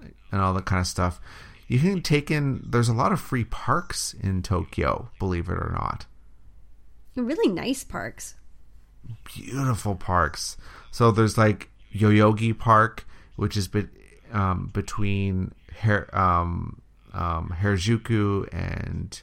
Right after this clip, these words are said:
Speaker 1: Shibuya. Gigantic park, very well-known park, very spread out, and it does get busy, like, on holidays and stuff, but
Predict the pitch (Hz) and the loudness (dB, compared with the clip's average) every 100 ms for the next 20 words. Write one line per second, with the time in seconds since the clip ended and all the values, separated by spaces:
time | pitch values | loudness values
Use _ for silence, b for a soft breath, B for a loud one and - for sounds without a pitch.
0 | - - - 92 95 101 104 113 120 117 | -20 -14 -6 -4 0 2 4 4 2 -4
1 | b b b b b b b - - - | b b b b b b b -20 -20 -2
2 | 123 117 143 139 120 104 - 80 85 104 | 0 2 4 2 2 -2 0 2 0 -4
3 | 120 147 147 139 113 101 98 92 92 95 | -4 0 2 4 4 4 2 -2 -2 -2
4 | 87 - - - - - - - - - | -2 -2 -8 -20 -20 -20 -20 -20 -20 -6
5 | 110 123 110 - 101 95 90 87 87 - | 2 2 2 0 0 2 2 0 -4 -12
6 | - 107 107 95 - b b b b - | -4 -2 -2 -4 -10 b b b b -10
7 | 104 123 110 117 90 101 90 95 92 92 | -2 0 2 -2 0 0 2 0 -2 -2
8 | 90 104 107 101 95 92 90 90 - 107 | 0 4 4 4 0 -4 -4 -4 -4 -8